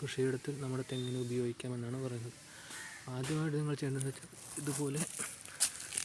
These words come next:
ചെറിയ കുഴികളുണ്ടാക്കുക. ചെറിയ, അത് വേര് പൊട്ടാതെ എടുക്കണം. കാരണം വെച്ചാൽ പൊട്ടാസ്യം, മാംഗനീസ് തുടങ്ങിയ സാധനങ്ങളെല്ലാം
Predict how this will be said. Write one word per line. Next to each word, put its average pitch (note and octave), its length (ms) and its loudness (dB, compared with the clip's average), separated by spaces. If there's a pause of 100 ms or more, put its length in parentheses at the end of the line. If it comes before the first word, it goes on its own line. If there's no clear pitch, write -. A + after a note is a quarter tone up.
(600)
ചെറിയ C#3+ 320 4 (100)
കുഴികളുണ്ടാക്കുക. C3+ 840 4 (340)
ചെറിയ, C3+ 200 4 (160)
അത് B2+ 160 0 (460)
വേര് C3+ 340 6
പൊട്ടാതെ C3 380 -2
എടുക്കണം. B2 400 -6
കാരണം B2 320 -2
വെച്ചാൽ C#3 260 -6 (480)
പൊട്ടാസ്യം, B2+ 540 -4
മാംഗനീസ് C3 540 -2
തുടങ്ങിയ B2+ 360 0
സാധനങ്ങളെല്ലാം B2 680 -2